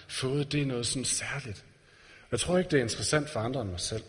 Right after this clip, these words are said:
hvis det overhovedet er interessant for mig selv. Så jeg synes ikke, der er ikke rigtig nogen grund til, at jeg skal bringe det i spil, for det er ikke rigtig noget alligevel. Jeg ved ikke, om I kan genkende den der fornemmelse.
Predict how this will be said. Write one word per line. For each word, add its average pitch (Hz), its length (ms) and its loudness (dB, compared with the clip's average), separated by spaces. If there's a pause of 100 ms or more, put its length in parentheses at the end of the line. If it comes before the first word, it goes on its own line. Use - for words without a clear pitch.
(240)
hvis 104 120 -4
det - 80 -6
overhovedet 120 300 -2
er 131 40 -2
interessant 110 420 -6
for - 80 -16
mig 92 100 -8
selv. 107 160 -4
Så - 100 -4
jeg 139 80 0
synes 175 180 -4
ikke, 170 120 -6
der - 300 -16
er - 40 2
ikke 151 120 4
rigtig 175 120 4
nogen 160 160 6
grund 156 200 4
til, - 120 -2
at 123 40 0
jeg 127 100 2
skal - 140 -4
bringe 104 240 0
det 101 60 -2
i 98 40 -2
spil, 117 340 -4
for - 120 -10
det 123 200 -2
er 139 60 2
ikke 117 180 -2
rigtig 110 240 -6
noget 92 240 -2
alligevel. 87 420 -6 (1040)
Jeg 101 40 -6
ved 107 60 2
ikke, 107 120 2
om 95 60 0
I - 20 -4
kan - 100 -10
genkende 98 460 -2
den 92 80 -2
der 92 100 0
fornemmelse. 92 520 -6